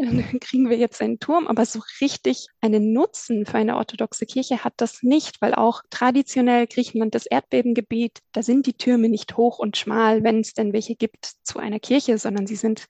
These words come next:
gleich hoch und da ist, sind die Kuppeln viel dominanter, die hier eher kleiner erscheinen. Also ich persönlich vertrete die Meinung, dass selbst wenn das ein Denkmal wird, muss man vorsichtig sein, eben keine Glasglocke drüber zu hängen,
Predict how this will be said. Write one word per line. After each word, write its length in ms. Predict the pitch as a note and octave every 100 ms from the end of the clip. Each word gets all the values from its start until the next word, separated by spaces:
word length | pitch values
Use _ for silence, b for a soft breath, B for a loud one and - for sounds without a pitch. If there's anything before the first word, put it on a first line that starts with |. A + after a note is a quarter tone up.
| -
gleich 320 | A#3+ A3+ -
hoch 240 | C4+ D#4
und 160 | - G#3+
da 80 | A3
ist, 240 | - -
sind 240 | A3+ G#3+
die 120 | A3+ G#3 -
Kuppeln 400 | - - A#3+ A3
viel 320 | - B3+ C#4
dominanter, 720 | A#3 A3 G#3+ A#3 B3 A#3+ A3+
die 260 | G#3 G#3+ G#3+
hier 400 | - A#3 A#3+ A3+ -
eher 360 | A3+ A3+ A3+ - _ _ _
kleiner 480 | - A3+ A#3 B3 A#3+
erscheinen. 720 | - - A#3+ A#3+ A#3 B3+ A#3+ _ _ _ _ _
Also 500 | A#3 G#3+ A#3 A3+ A#3 - _
ich 220 | - - -
persönlich 440 | C4 A3 C#4 D4
vertrete 520 | - B3 - B3 B3+
die 160 | A#3 A3
Meinung, 440 | A3 A3+ A3+ A3+
dass 340 | A3+ - - - _ _ _
selbst 300 | A#3 A#3 -
wenn 100 | B3
das 140 | A#3+ A#3
ein 120 | G#3+
Denkmal 380 | A3+ A#3 A#3 A3
wird, 120 | A3+
muss 180 | A3+ -
man 140 | A3+
vorsichtig 520 | - A3 A#3 A#3 A#3+
sein, 240 | - A#3 A#3
eben 280 | A3 G#3+
keine 320 | - A#3+ B3 C#4
Glasglocke 680 | B3+ C4 - - C4 - C4+
drüber 360 | - B3+ C4+
zu 120 | -
hängen, 440 | B3 B3+ B3+ C4